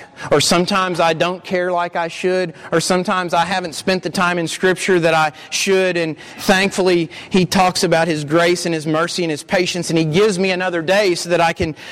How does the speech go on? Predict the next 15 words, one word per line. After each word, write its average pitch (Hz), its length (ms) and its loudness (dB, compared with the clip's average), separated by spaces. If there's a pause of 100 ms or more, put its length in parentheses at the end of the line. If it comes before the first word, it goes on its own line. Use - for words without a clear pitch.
(160)
try 202 500 0
to - 180 -4
walk 160 400 2
with 151 140 -2
Him 147 180 -2
more 135 200 -2
closely. 101 760 -6 (1400)
I'm 170 100 4
thankful 180 460 2
that 135 140 4
God's 139 300 2
response 151 540 0
today 131 320 2
isn't 139 200 -4
immediate. 135 680 -4